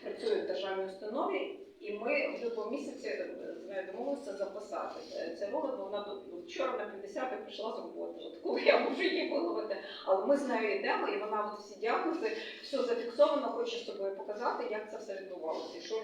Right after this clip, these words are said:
е, що відбулося за п'ять років. Просто страшна динаміка, дуже сковані суглоби,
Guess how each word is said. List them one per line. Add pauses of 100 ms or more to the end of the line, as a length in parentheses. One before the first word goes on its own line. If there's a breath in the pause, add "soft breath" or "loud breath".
е,
що
відбулося
за
п'ять
років.
Просто
страшна
динаміка,
дуже
сковані
суглоби,